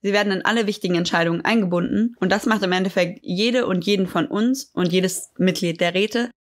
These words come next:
zum Subjekt der Herrschaft im sozialistischen Staat. Nur in einem Staat, der nicht auf Stellvertretertum beruht, sondern auf aktiver Mitbestimmung, kann man von Demokratie sprechen.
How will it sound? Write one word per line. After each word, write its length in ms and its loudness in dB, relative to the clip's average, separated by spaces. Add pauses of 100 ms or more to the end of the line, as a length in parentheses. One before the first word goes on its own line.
zum 220 -2
Subjekt 520 -2
der 60 0
Herrschaft 440 0
im 120 2
sozialistischen 640 0
Staat. 360 -2 (460)
Nur 120 0
in 60 0
einem 220 0
Staat, 420 0
der 220 -2
nicht 340 0
auf 100 -4
Stellvertretertum 840 0
beruht, 380 -2
sondern 380 2
auf 180 -2
aktiver 460 0
Mitbestimmung, 680 0 (300)
kann 180 0
man 120 2
von 180 0
Demokratie 480 0
sprechen. 500 0